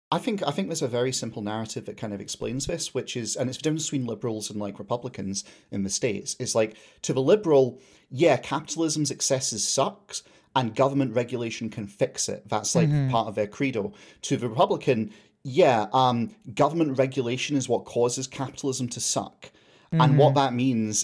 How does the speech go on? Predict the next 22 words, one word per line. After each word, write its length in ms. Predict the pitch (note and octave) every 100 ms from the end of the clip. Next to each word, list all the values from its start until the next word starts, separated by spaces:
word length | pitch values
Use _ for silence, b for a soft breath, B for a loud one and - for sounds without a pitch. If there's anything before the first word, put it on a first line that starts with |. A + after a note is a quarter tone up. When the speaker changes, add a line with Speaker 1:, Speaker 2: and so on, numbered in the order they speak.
| -
Speaker 1:
is 160 | A2+
that 220 | - A#2 -
anything 480 | C#3 C#3 D3 D3 B2
bad 240 | A#2+ A#2 A2+
that 120 | G#2+
happens 480 | A#2+ C3 A#2+ A2 G#2
must 480 | A2 A2+ A#2 - -
be 80 |
coming 340 | A#2+ B2+ A2+ A2
from 240 | A2 A2
the 60 | G#2
government 500 | G2+ A2 C#3 D#3 D#3
in 100 | D#3+
some 300 | - F3 F3+
way 260 | F#3+ C4 b b b
because 360 | - C3+ C3 A2+
it's 120 | -
impe-, 380 | B2+ A2+ C3+ B2
impeding 380 | A#2 - B2 B2
on 100 | A2+
this 160 | A2 -
pure, 560 | - C3 B2 A2+ G#2+